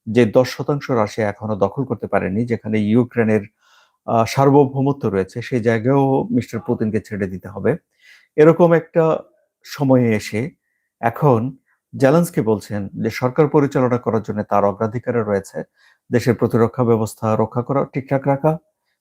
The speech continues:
প্রতিরক্ষা নিশ্চিত রাখা, সামাজিক যেসব কর্মসূচিগুলো রয়েছে সেই কর্মসূচিগুলো পরিচালনা করা এবং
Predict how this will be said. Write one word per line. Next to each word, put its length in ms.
প্রতিরক্ষা 440
নিশ্চিত 340
রাখা, 320
সামাজিক 440
যেসব 260
কর্মসূচিগুলো 760
রয়েছে 300
সেই 180
কর্মসূচিগুলো 680
পরিচালনা 520
করা 220
এবং 260